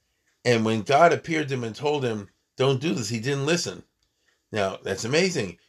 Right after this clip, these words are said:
You think if Hashem came to a Nevuah, or at least a reliable Navi, and was directed to you, if somebody comes like, "Listen, I got a message, a telegram from upstairs for David Katz in Baltimore," I'd, like, freak out, wouldn't you? When, if you, if you wouldn't freak out, you're nuts,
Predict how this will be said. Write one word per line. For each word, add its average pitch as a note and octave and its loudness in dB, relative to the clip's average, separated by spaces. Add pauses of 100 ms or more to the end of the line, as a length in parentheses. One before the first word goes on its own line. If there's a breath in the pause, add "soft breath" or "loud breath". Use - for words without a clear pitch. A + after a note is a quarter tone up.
You F#2 -12
think C3+ -4
if G2 0
Hashem B2+ -2
came A#2 -4
to G2+ -2
a F#2+ -4
Nevuah, F#2+ -2 (400)
or G#2 -2
at G2+ 0
least C3+ -4
a G#2 -2
reliable G#2 0
Navi, A#2 -2 (300)
and G2+ -6
was F#2+ -8
directed A#2 2
to A#2+ -8
you, C#3 -2
if F#2+ -4
somebody C3 0
comes A#2 -2
like, G#2 -2
"Listen, A#2 -2 (340 soft breath)
I A#2+ 0
got A#2 0
a G#2 -4
message, A2+ 0
a F#2+ -6
telegram G#2 2
from F#2 -10
upstairs G2 -4 (280 soft breath)
for F#2 -8
David A#2+ 4
Katz A#2 -2
in F#2+ -8
Baltimore," G2 0 (360)
I'd, A#2+ 0
like, G#2 -6
freak B2 -4
out, A#2+ 2
wouldn't G#2+ -2
you? F3 -2 (600)
When, C3 -2
if A2+ -4
you, E3 0
if E3+ -2
you A2+ -4
wouldn't B2+ 2
freak C3+ -4
out, C#3 -2
you're C3+ -2
nuts, - -4